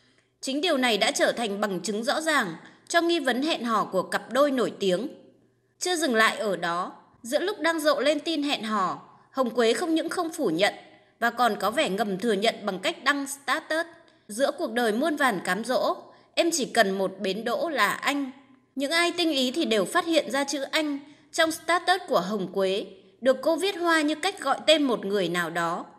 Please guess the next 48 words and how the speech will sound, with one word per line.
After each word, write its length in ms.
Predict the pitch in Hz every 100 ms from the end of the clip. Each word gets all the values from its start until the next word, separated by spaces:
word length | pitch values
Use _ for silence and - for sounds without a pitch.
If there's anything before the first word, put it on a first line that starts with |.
| _ _ _ -
Trùng 220 | 294 240
hợp 220 | 247 240
thay, 320 | 285 320 311 302 - - -
anh 220 | 311 311
lại 140 | 285
là 140 | 381 185
tên 300 | 294 311 294
của 180 | 233
Huỳnh 320 | 156 196 196 160
Anh. 340 | 254 294 262 - - _ _ _
Thế 120 | 240 254
là 160 | 330
chín 260 | - 247 254
phần 260 | 330 233
đúng, 260 | 196 196 247 - -
một 220 | 240 233
phần 160 | 254 220
sai 260 | 220 302 285
rồi 180 | 247
còn 220 | 196 208 185
gì 200 | 202 180
nữa. 320 | 190 - 349 - - _ _
Đây 140 | 285 359
có 140 | 269
thể 200 | 339 240
là 140 | 190
một 260 | 190 196 190
hành 220 | 220 190
động 220 | 196 202
ngầm 220 | 214 190 180
xác 180 | 330
nhận 200 | 370 311 -
chuyện 200 | - 262
yêu 200 | - 294
đương 240 | 277 302 277
của 160 | 190
Hồng 260 | 151 202 165
Quế. 320 | 185 185 196 - - - -
Đợi 220 | 262 262
Huỳnh 180 | 269 247
Anh 200 | 311 320
lên 200 | 320 285
tiếng 260 | 262 247
nữa 140 | 285 320
thôi 200 | 339 311
là 200 | 277 220
ngã 200 | 165 180
ngũ. 360 | 285 269 262